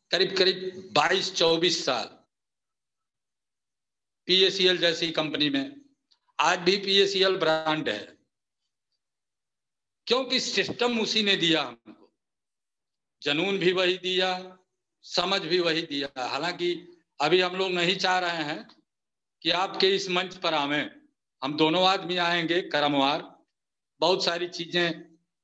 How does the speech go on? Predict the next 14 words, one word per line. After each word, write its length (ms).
जो 160
हम 220
लोग 220
सीखे 360
हैं 280
वो 80
आप 180
सभी 300
के 140
सामने 360
व्यक्त 420
करेंगे 320
अपनी 240
बातें, 380